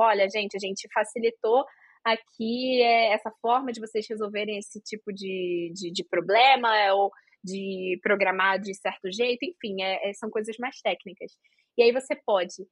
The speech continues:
aplicar para você ser sorteado, para você poder comprar o ingresso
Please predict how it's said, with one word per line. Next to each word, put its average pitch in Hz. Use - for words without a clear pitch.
aplicar 269
para 294
você 262
ser 240
sorteado, 208
para 196
você 196
poder 190
comprar 214
o 302
ingresso 175